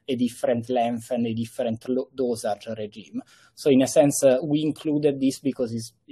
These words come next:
the data that we have that are available, but, uh, i-, i-, nobody should expect to see a very strong correlation with this data. And the, the plot on the left is, uh, just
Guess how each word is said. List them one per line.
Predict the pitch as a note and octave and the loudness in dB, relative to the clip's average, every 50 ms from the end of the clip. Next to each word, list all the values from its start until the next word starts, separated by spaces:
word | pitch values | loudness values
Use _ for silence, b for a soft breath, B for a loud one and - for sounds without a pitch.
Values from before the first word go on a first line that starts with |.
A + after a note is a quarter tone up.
| - _ | -20 _
the | B2+ B2 A#2+ | -10 -8 -6
data | A2 B2 B2 B2 - B2+ A#2+ | -4 -2 -4 -4 -4 -4 -4
that | A#2 A#2+ A2 - - | -4 -4 -6 -6 -6
we | B2+ A2 - | -8 -8 -6
have | - - A2 A2 C3 C#3 C#3+ | -8 -8 -8 -8 -8 -8 -8
that | C#3+ A#2 - - | -10 -10 -6 -4
are | B2+ A#2+ A#2 | -2 -2 -2
available, | A2 A2 A#2 A2 A2 A#2 A2+ A2+ A#2+ A#2 A#2 A#2 | -2 -2 -4 -4 -4 -4 -4 -4 -4 -4 -2 -2
but, | A#2 A2+ A2+ - | -2 -2 -2 -2
uh, | - A#2 A2+ - - | -2 -4 -4 -4 -8
i-, | - C#3+ C#3 A#2+ - - | -8 -6 -6 -6 -6 -6
i-, | C3 B2+ - | -10 -8 -2
nobody | C3+ C3 B2+ B2 B2 B2 A#2+ A#2 A#2+ | 0 2 2 2 2 2 0 0 -2
should | A2 - - C3 B2 A2+ | -4 -6 -6 -6 -6 -6
expect | A2+ - - - - - A#2 G#2 - _ - | -8 -8 -10 -10 -8 -6 -6 -6 -6 _ -14
to | A#2+ - | -14 -14
see | - - A2+ G#2+ A2 b b b b b b | -12 -10 -10 -8 -10 b b b b b b
a | C3 | -4
very | A#2 A2+ A2 A#2+ A2+ | -4 -2 -2 -4 -4
strong | - - - - - A2 A2 A2+ A2+ A#2 G#2+ - | -8 -8 -6 -2 0 0 0 0 0 -2 -2 -4
correlation | - A#2+ A2 A2 A2+ A2 A2 A#2+ - - A#2 A2 G#2+ | -4 -6 -6 -6 -6 -6 -6 -8 -8 -8 -10 -10 -10
with | G#2+ A2 A2 | -10 -12 -16
this | A2 G#2+ - - | -16 -16 -10 -6
data. | B2+ A#2 - - - - D3 C#3+ b b b b b b b b b b b b b b _ _ | -6 -6 -6 -4 -2 0 0 0 b b b b b b b b b b b b b b _ _
And | - D3 C3 C#3 C#3+ | 6 8 8 8 8
the, | C3+ C#3+ C3+ B2+ B2+ C3 - | 8 8 10 10 10 10 8
the | D3+ C#3+ | 6 4
plot | D3 D#3+ E3+ D#3+ D#3+ - E3 | 8 10 10 10 10 10 6
on | D3 C#3+ | 6 8
the | D3 C#3+ | 8 8
left | C#3+ C#3+ C#3 - - - | 8 8 8 6 2 0
is, | C#3+ C3+ A#2 A2+ - | 0 0 0 2 4
uh, | B2+ A#2+ A#2 A#2 A#2+ - _ _ _ - | 4 6 6 4 2 -2 _ _ _ -8
just | D#3 C3 C#3+ B2+ C3+ - - - | 0 0 2 2 2 -2 -2 -2